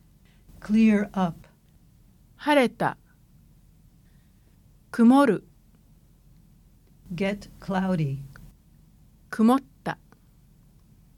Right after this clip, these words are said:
Speaker 2: 変える。
Speaker 1: Change something.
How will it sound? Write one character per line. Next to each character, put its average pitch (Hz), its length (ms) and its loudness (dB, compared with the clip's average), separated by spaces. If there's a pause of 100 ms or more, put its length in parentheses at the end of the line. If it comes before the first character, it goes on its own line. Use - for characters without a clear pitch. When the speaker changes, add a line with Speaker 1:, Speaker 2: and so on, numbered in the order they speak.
(800)
Speaker 2:
変 247 280 4
え 269 40 4
る。 254 240 -2 (1900)
Speaker 1:
Change 214 600 -2
something. 147 580 -8